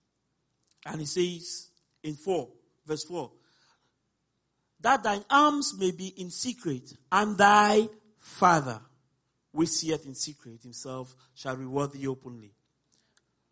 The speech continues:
Verse six, "But thou, when thou prayest, enter into thy closet, and when thou hast shut thy door,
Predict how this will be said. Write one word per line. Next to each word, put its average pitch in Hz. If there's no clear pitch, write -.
Verse 196
six, -
"But 208
thou, 208
when 202
thou 294
prayest, 233
enter 294
into 202
thy 180
closet, 175
and 165
when 170
thou 247
hast 165
shut 233
thy 127
door, 151